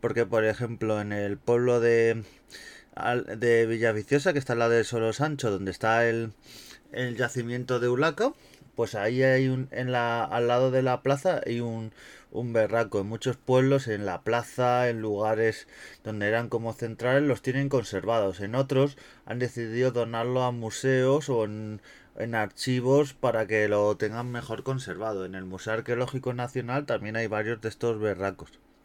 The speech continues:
cuyo origen a veces se discute si son toros, si son cerdos, porque a veces la forma varía un poquito y se, no se sabe muy bien si es una cosa u otra. Eso ya depende de los estudios. Estos berracos de,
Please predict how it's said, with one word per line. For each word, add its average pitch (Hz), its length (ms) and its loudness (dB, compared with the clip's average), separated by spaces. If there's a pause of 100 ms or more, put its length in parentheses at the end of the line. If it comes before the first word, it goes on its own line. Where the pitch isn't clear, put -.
(1120)
cuyo 104 260 -2
origen 110 380 -2
a 104 80 0
veces 127 220 -4
se 120 100 -6
discute 110 420 -6
si 98 160 -10
son 98 280 -8
toros, 135 480 0
si 113 100 -8
son 95 260 -10
cerdos, 139 800 0 (520)
porque 95 220 -6
a 92 60 -4
veces 107 480 -4
la 107 240 0
forma 113 400 -6
varía 113 260 -2
un 113 140 -10
poquito 127 520 -2
y 110 280 -2
se, 101 280 -12
no 113 240 -10
se 110 120 -10
sabe 113 180 -6
muy 110 220 -8
bien 127 180 -4
si 120 240 -6
es 120 160 -4
una 120 240 -6
cosa 139 540 0
u 95 60 -10
otra. 104 380 -4
Eso 95 160 -6
ya 110 220 -4
depende 113 480 -4
de 120 80 -4
los 104 220 -10
estudios. - 540 -14 (840)
Estos 147 320 -2
berracos 147 460 2
de, 147 440 4